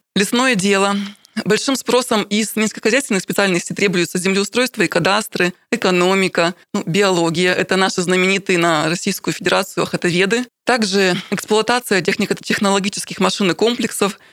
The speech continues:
электроэнергетика, электротехника и теплоэнергетика и теплотехника.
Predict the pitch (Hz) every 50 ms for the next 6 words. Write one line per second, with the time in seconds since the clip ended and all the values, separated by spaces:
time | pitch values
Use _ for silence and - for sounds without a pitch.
0 | _ _ _ _ 185 185 185 220 214 - - 208 190 185 190 190 185 196 202 202
1 | 175 - - 151 151 214 196 180 196 - - - 165 160 160 - - 180 - -
2 | 240 269 - - 233 202 - 175 180 202 - 214 208 - 196 175 170 180 165 190
3 | 196 - - - 160 - - 175 - 175 165 - - - - - - - 147